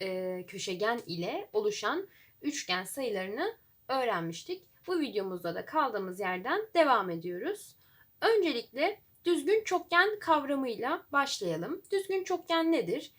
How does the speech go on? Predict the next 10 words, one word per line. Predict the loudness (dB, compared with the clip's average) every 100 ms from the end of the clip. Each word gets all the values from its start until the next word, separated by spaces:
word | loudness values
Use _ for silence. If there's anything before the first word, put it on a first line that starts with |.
| -20 _
Kenar | -2 2 6 4 2
uzunlukları | -4 -4 -2 0 -2 -2 -4 -2 -4 -2
ve | -2 -4 -2
iç | -2 -2
açıları, | -4 -4 -4 -2 -2 0
ölçüleri | 0 0 -2 -4 -2 -2 -4 _ _ _
eşit | -2 0 0 -2 0
olan | 4 4 2
çokgenlere | -2 -4 -2 -4 -2 -2 -2 -2 -6 _ _
düzgün | 2 2 2 -2 -2